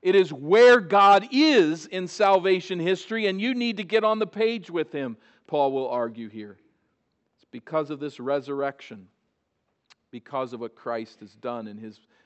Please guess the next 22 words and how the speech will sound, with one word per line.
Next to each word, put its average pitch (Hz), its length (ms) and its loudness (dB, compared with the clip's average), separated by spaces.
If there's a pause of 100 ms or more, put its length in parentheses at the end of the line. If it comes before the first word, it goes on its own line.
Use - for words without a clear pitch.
mission. 110 460 -16 (680)
Verse 131 240 -8
three, 143 360 -4
he 127 120 -10
then 127 220 -8
says 139 380 -6
to 139 120 -14
them, 127 220 -8
"Grace 135 480 -6
to - 120 -16
you 117 360 -10
and 107 180 -16
peace 143 400 -16
from 143 340 -8
God 135 280 -2
our 127 120 -6
Father 135 440 -6
and 123 120 -10
the 120 40 -12
Lord 127 280 -8
Jesus 113 400 -16
Christ," 113 540 -12